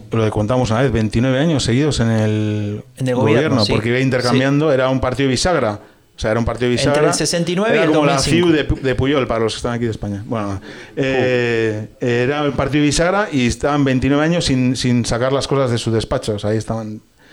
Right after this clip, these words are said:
Speaker 1: Pero no, no hablamos tanto porque igual no son tan decisivos. Es verdad que tiene un problema el Partido Liberal, que es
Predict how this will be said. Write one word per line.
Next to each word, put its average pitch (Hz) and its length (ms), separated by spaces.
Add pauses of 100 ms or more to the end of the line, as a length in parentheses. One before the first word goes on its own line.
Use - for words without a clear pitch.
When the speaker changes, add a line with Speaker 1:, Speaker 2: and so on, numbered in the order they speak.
(400)
Speaker 1:
Pero 120 300
no, 135 200
no 135 80
hablamos 156 300
tanto 165 240
porque 127 160
igual 135 200
no 139 60
son 139 140
tan 123 140
decisivos. 107 460
Es 139 120
verdad 160 340 (600)
que 131 500
tiene 151 160
un 143 60
problema 147 260
el 139 100
Partido 131 280
Liberal, 131 440
que 123 180
es - 220